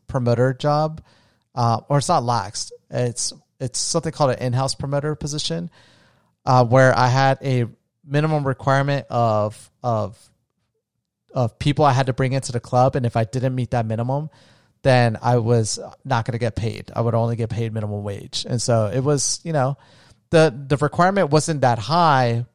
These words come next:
but if you didn't do your job properly, you just weren't gonna hit those numbers. And, and no one wants to make a minimum wage paid job or paid job. And so, um, luckily though, when I got hired, I got hired April first, <laughs> April Fools.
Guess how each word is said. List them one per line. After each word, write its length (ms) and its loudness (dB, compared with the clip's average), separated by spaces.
but 240 2
if 160 -4
you 120 2
didn't 260 2
do 80 -2
your 160 0
job 420 0
properly, 500 0
you 220 -2
just 220 -8
weren't 140 -6
gonna 160 -6
hit 100 -4
those 180 -8
numbers. 380 -6
And, 220 -10
and 100 -6
no 120 0
one 180 -2
wants 160 -4
to 80 -10
make 160 -6
a 60 -6
minimum 320 -4
wage 320 -6
paid 220 -4
job 500 -4
or 160 -4
paid 240 -4
job. 340 -4
And 160 4
so, 640 6
um, 640 2
luckily 400 4
though, 160 8
when 140 4
I 80 2
got 160 2
hired, 220 4
I 40 2
got 160 4
hired 300 2
April 260 -2
first, 600 0
<laughs> 100 -4
April 420 2
Fools. 420 -2